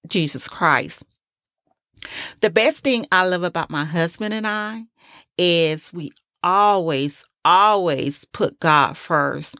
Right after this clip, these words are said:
and let him direct our marriage. When you do that, you will see supernatural things happen.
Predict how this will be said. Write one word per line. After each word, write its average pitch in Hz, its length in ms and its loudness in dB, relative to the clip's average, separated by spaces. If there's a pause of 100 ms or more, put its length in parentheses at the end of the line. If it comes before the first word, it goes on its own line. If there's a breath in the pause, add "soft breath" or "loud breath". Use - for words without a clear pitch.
and 165 200 2
let 131 120 2
him 175 520 -4
direct 147 580 0
our 143 240 0
marriage. 143 760 -2 (1120)
When 170 240 2
you 214 260 2
do 285 260 4
that, 165 380 2 (380)
you 202 180 2
will 220 120 2
see 165 260 -2
supernatural 175 1300 -2
things 156 380 -4
happen. 160 540 -6